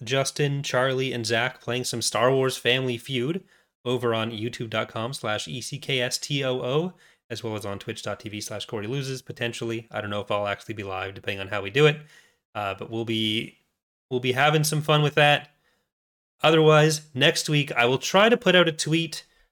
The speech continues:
saying exactly what we're gonna be doing, me and Justin, 'cause he will be back, whether it'll be a Q and A episode, 'cause we haven't done that in a while,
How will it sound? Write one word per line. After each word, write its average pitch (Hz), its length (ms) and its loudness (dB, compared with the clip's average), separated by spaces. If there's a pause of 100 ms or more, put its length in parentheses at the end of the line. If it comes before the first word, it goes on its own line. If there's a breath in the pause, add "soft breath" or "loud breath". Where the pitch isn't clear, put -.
(180)
saying 147 300 4
exactly 127 560 2
what 135 140 0
we're 131 100 2
gonna 127 160 2
be 127 100 0
doing, 127 420 2
me 127 140 0
and 120 80 -2
Justin, 127 560 0 (420)
'cause 110 120 -6
he 135 120 -2
will 139 200 2
be 135 120 -2
back, 113 460 2 (300)
whether 120 260 4
it'll 123 220 2
be 117 320 0
a - 100 -4
Q 180 220 2
and 160 80 6
A 147 80 6
episode, 143 340 0
'cause 120 80 0
we 120 80 0
haven't 117 180 2
done 110 120 0
that 110 160 -2
in 107 80 -10
a - 20 -4
while, 104 520 0